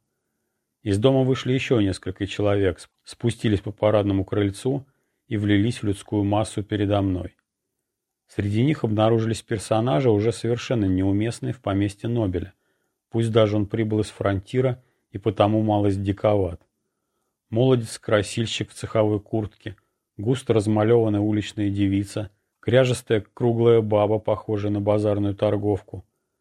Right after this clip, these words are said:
Они выглядели абсолютно по-разному, но в движениях сквозили все те же удивительные схожести и слаженность.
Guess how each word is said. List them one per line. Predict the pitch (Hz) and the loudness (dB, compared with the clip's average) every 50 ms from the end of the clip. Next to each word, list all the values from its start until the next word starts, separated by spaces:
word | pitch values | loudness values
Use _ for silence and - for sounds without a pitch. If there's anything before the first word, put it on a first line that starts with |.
| _ _ _ | _ _ _
Они | - 101 104 120 127 | -4 -2 0 0 0
выглядели | 127 135 131 131 131 127 123 123 123 | 0 0 0 0 0 0 2 2 0
абсолютно | 117 - - - 120 117 120 - 131 127 120 | 0 -2 0 -2 -2 -2 0 -2 -2 -4 0
по-разному, | - 131 131 135 135 123 107 98 95 87 87 87 87 - _ _ _ _ _ | 0 2 2 4 2 2 2 0 -2 -4 -4 -8 -10 -14 _ _ _ _ _
но | - 113 104 | -4 -4 -2
в | 98 | -2
движениях | 98 101 101 98 98 113 120 123 123 113 | 0 0 0 2 2 0 0 0 -2 -4
сквозили | - - - - 104 98 98 98 110 117 113 104 | -6 -10 -6 -2 0 0 0 0 0 -2 -2 -4
все | - - 101 | -4 -6 -8
те | 98 - 110 110 | -6 -4 -4 -4
же | 107 113 110 | -2 -2 -2
удивительные | 101 98 98 95 95 98 98 - - 98 98 98 | -2 0 0 0 0 0 -2 -4 -4 -2 -2 -2
схожести | 98 - - - 98 95 92 95 95 - - - 101 | -4 -6 -8 -6 -4 -4 -2 -4 -4 -6 -10 -12 -14
и | |
слаженность. | - - - 101 95 92 85 87 87 87 - - _ _ _ _ | -10 -6 -2 2 2 2 2 0 -4 -10 -12 -14 _ _ _ _